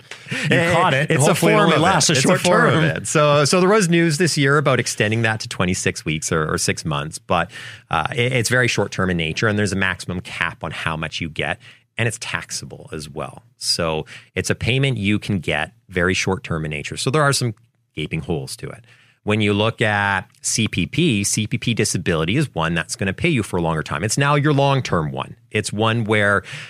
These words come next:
Speaker 2: um, it's not gonna pay you for the first four months. It's gonna kick in
Speaker 1: 'Cause that's
Speaker 2: after
Speaker 1: the
Speaker 2: that.
Speaker 1: E I part.
Speaker 2: That's the E I part.
Speaker 1: Okay.
Speaker 2: So that's kinda your waiting period.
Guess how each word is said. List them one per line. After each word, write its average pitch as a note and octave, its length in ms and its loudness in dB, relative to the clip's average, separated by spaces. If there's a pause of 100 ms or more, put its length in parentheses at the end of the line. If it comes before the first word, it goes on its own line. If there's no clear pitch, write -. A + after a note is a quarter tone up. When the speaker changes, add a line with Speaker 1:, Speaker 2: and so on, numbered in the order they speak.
(140)
Speaker 2:
um, F2 180 -2
it's - 160 -6
not F#2 140 2
gonna - 120 -2
pay F2+ 180 -2
you E2+ 120 0
for A2+ 160 -2
the G#2 60 -4
first - 340 -6
four E2 180 -2
months. A2+ 380 -2
It's F#2+ 80 -10
gonna F#2 140 -2
kick - 260 -6
in F#2+ 160 -2
Speaker 1:
'Cause A2 220 -2
that's A2+ 180 0
Speaker 2:
after F2 60 -2
Speaker 1:
the - 80 0
Speaker 2:
that. G#2+ 160 0
Speaker 1:
E - 20 0
I G2+ 160 2
part. E2 320 -8
Speaker 2:
That's G#2 280 -2
the B2+ 260 -2
E G2 80 0
I C#2+ 180 -2
part. D#2 380 -4
Speaker 1:
Okay. G#2 120 2
Speaker 2:
So G#2+ 100 -2
that's G2 220 -2
kinda G#2+ 220 -2
your G2+ 140 0
waiting E2 340 0
period. D#2 460 -4